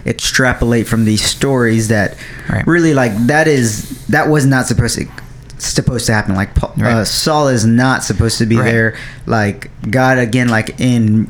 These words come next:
Speaker 1: in grace and mercy is intervening,
Speaker 2: Right.
Speaker 1: trying to bring him back, right?
Speaker 2: Right.
Speaker 1: Mm-hmm.
Speaker 2: Right. And this, y-, you know, this is just a way that only God can do, is,
Speaker 1: Right.
Speaker 2: which is what the gospel is.
Speaker 1: Mm-hmm.
Speaker 2: You know, our call to repentance and faith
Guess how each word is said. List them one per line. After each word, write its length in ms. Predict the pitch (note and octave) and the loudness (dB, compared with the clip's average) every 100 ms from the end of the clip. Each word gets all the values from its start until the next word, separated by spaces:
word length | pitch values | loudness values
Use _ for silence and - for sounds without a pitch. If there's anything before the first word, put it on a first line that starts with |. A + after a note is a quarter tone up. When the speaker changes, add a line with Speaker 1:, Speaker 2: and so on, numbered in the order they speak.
| - | 0
Speaker 1:
in 200 | A#2 A2 | 2 2
grace 300 | C3+ C#3 B2+ | 2 0 0
and 100 | A2+ | 2
mercy 320 | C3 B2 A2+ | 2 2 2
is 140 | G#2+ | 2
intervening, 600 | A#2 A2+ G#2 A#2+ G#2+ G#2 - | 2 2 2 2 2 0 -2
Speaker 2:
Right. 160 | B2+ B2 | -4 -2
Speaker 1:
trying 300 | - C3 A2+ | 0 0 0
to 240 | G2 F#2+ - | 0 -2 -2
bring 260 | G#2+ B2+ | 0 2
him 140 | G#2 G2+ | 2 2
back, 420 | A2 G2 - - | 2 0 -4 -4
right? 360 | G#2+ G#2+ A2 - | -2 0 -2 -2
Speaker 2:
Right. 220 | A#2+ A#2+ - - | -2 -4 -6 -4
Speaker 1:
Mm-hmm. 300 | A#2+ G2+ G#2 | 0 2 2
Speaker 2:
Right. 180 | G2 A#2 - - | 0 -2 -6 -2
And 140 | F#3 | 0
this, 180 | G3+ A3 - - | 0 0 -6 -4
y-, 340 | E3+ D#3 D#3+ E3+ | -4 -2 -2 0
you 160 | E3 | 2
know, 100 | D#3 | 2
this 240 | D#3+ F#3 E3+ | 2 0 0
is 140 | D3 | -2
just 720 | - D3 - - - - D3 - - - - | -2 -2 -2 -2 -4 -4 -6 -8 -12 -14 -10
a 140 | - C3 | -4 0
way 320 | D3 D3 D#3+ | 2 2 2
that 140 | E3 | 2
only 200 | C#3 D#3 | 2 2
God 220 | C#3 C#3 | 2 0
can 140 | D#3+ C3+ | 0 2
do, 160 | G3+ | 2
is, 80 | F3 | 2
Speaker 1:
Right. 140 | A#2+ A2 | 2 2
Speaker 2:
which 100 | C#3+ | 2
is 120 | D3 | 0
what 100 | D#3 | 0
the 80 | D3+ | 0
gospel 460 | C3+ D3+ - - - | 0 0 -2 -4 0
is. 300 | C3 A#2+ B2 | 2 4 2
Speaker 1:
Mm-hmm. 80 | B2+ - - - - - - | 0 -4 -14 -16 -14 -14 -6
Speaker 2:
You 180 | - C3 | -2 0
know, 260 | B2 B2+ C#3 | 2 2 0
our 280 | C3+ D3 D#3+ - - | 2 2 0 -4 -6
call 340 | - - D#3 E3+ | -4 0 2 2
to 160 | - | 0
repentance 720 | C3+ A2+ - E3 F3 E3 C3 | 0 2 2 4 2 2 2
and 120 | B2+ G#2+ | 0 0
faith 600 | - E3+ F#3 C3+ D3+ | 0 0 2 0 -2